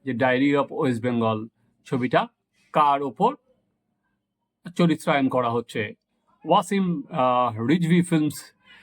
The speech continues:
প্রযোজিত, এর পরিচালক হচ্ছে জিতেন্দ্র নারায়ণ সিং, আহ, producer,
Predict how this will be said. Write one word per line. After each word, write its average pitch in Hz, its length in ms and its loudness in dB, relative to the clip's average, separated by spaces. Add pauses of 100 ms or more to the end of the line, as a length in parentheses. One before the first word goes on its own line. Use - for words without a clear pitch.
(140)
প্রযোজিত, 151 720 2 (440)
এর 143 280 0
পরিচালক 160 540 0
হচ্ছে 117 520 -2 (600)
জিতেন্দ্র 175 540 2
নারায়ণ 143 420 2
সিং, 135 440 -2 (840)
আহ, 123 180 -2
producer, 175 640 2